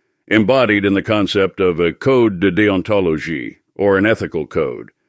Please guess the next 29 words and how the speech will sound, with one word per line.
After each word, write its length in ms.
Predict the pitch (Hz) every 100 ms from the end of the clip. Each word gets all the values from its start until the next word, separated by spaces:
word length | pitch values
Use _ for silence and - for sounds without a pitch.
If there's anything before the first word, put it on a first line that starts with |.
| _ _ _ _ _ _
An 120 | 98
ethical 400 | 120 123 113 98
code 400 | 82 113 107 95
is 160 | 92 82
more 220 | 101 98
than 140 | 90 82
just 260 | 98 -
a 60 | 90
set 200 | 107 87
of 80 | 78
guidelines. 720 | 95 98 76 65 60 57 - _ _ _ _ _
It's 160 | 92 95
a 60 | 117
framework 560 | 156 143 101 78 85
for 180 | 90 87
ethical 380 | 101 95 85 90
decision-making, 880 | 90 - 107 80 73 58 - 55 - _ _ _ _ _
a 80 | 90
compass 400 | 123 117 110 -
that 100 | 104
helps 320 | 92 104 -
professionals 800 | - 101 127 117 - 85 78 80
navigate 540 | 104 123 113 98 104
the 80 | 92
complex 580 | - 110 107 110 101 -
landscape 580 | 104 113 92 - 62 -
of 120 | 73
their 160 | 76 69
work. 420 | 73 57 -